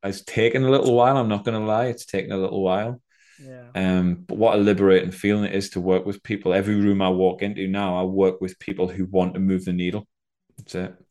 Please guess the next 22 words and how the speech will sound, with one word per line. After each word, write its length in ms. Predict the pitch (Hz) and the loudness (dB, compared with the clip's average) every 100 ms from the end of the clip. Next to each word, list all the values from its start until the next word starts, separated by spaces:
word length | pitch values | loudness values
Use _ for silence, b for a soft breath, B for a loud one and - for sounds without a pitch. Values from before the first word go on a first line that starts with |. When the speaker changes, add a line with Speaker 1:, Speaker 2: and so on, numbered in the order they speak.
| _ _ - | _ _ 4
Speaker 1:
No 180 | 95 | 6
better 180 | 87 76 | 8 6
Speaker 2:
Wow. 80 | 78 | 6
Speaker 1:
feeling. 340 | 90 90 95 - _ _ | 4 2 -2 -8 _ _
Speaker 2:
Yeah, 280 | 156 143 139 | -14 -14 -12
I'm, 300 | 151 160 156 | -10 -8 -8
I'm 160 | 156 160 | -10 -12
so, 320 | - - 196 | -10 -8 -8
you 140 | 185 196 | -8 -10
c-, 160 | - - | -16 -14
you 120 | 185 | -10
cannot 340 | 185 175 175 | -6 -6 -4
believe 180 | 165 165 | -4 -6
how 220 | 147 165 | -6 -6
happy 340 | 151 156 156 151 | -6 -6 -8 -8
I 60 | |
am 140 | 151 143 | -10 -10
to 100 | 147 | -12
hear 320 | 139 170 156 | -6 -4 -4
that, 360 | 139 127 131 131 - | -6 -8 -10 -12 -16
because 460 | 147 151 151 139 | -16 -8 -8 -6
I, 240 | 143 151 | -8 -8